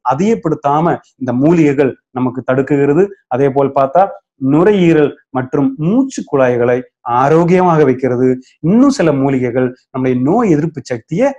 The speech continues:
சீராக்குகிறது. பாருங்கள், இந்த அலர்ஜி தவிர்ப்பதற்கு முக்கியமான நாலு காரணங்கள் நம்ம பார்த்தோம் இல்லையா? என்னென்ன காரணங்கள்? ஒன்று, master செல்லை பாதுகாக்கிறது, master cell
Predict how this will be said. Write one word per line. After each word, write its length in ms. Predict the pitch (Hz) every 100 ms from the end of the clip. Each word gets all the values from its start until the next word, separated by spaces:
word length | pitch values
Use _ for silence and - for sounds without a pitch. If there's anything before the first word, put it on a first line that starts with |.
| _ -
சீராக்குகிறது. 800 | - 131 127 123 120 117 127 120 123 123
பாருங்கள், 400 | 131 139 143 143 -
இந்த 160 | _ 120 123
அலர்ஜி 280 | 147 160 180
தவிர்ப்பதற்கு 760 | 143 156 165 147 139 127 - 143 170 - _ _ -
முக்கியமான 720 | 131 131 165 160 156 170 190 185 -
நாலு 400 | 139 135 147 190 190
காரணங்கள் 480 | 147 160 175 180 165
நம்ம 140 | 135
பார்த்தோம் 380 | 127 127 131 123
இல்லையா? 260 | 127 202 160 - _
என்னென்ன 320 | 131 143 147
காரணங்கள்? 420 | 143 139 139 175 220 _ _ _
ஒன்று, 360 | 127 147 170 262 262 - _ - 117
master 440 | 123 160 - 170 -
செல்லை 300 | 143 135 202 254 - _ -
பாதுகாக்கிறது, 720 | 131 147 143 131 - 120 123 131
master 420 | 110 123 143 151 -
cell 200 | 147